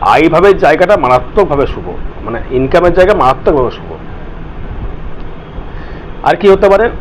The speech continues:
কিন্তু একটা কথা বারবার বলবো, যদি স্বামী স্ত্রীর মধ্যে অশান্তি লেগে থাকে,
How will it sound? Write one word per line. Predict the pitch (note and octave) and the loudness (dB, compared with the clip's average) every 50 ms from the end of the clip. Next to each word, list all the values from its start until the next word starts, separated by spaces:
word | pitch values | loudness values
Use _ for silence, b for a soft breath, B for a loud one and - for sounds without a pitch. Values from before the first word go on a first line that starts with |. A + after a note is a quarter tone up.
| - - - - - - - - - - - - - - - - - - - - - | -12 -10 -10 -8 -6 -6 -6 -8 -8 -8 -10 -10 -10 -10 -8 -10 -10 -10 -12 -6 0
কিন্তু | - F3+ G#3 G3 - | 0 0 2 2 2
একটা | - - - - - G3+ | 0 0 0 -2 0 0
কথা | D#3+ F#3 F3 F#3 | 2 4 4 2
বারবার | F3+ C#3+ C3+ C3+ C3+ D3+ E3 D3+ | 4 4 2 4 4 2 2 2
বলবো, | - - C#3 C#3 F#2 - - - - - - - - - - - - - - - - D#3 | 0 -4 -4 -4 -6 -8 -8 -8 -12 -12 -12 -12 -12 -12 -12 -12 -12 -12 -12 -6 -2 0
যদি | E3+ F3 A3 A3+ A#3+ - - - - | 0 2 2 2 0 -2 -6 -10 -6
স্বামী | - D#3+ D3+ E3+ | -4 -2 -2 0
স্ত্রীর | - - F#3+ F3+ | 0 0 0 0
মধ্যে | F3+ E3+ E3 F#3+ | 2 2 2 2
অশান্তি | E3 C#3 - D#3+ D#3 D3+ D#3 E3+ | 2 2 2 0 -2 0 0 0
লেগে | C#3+ C3+ C3+ D3+ D3+ | 0 2 2 2 2
থাকে, | D#3 E3 D#3+ D#3 F#3+ | 2 0 -2 -2 -4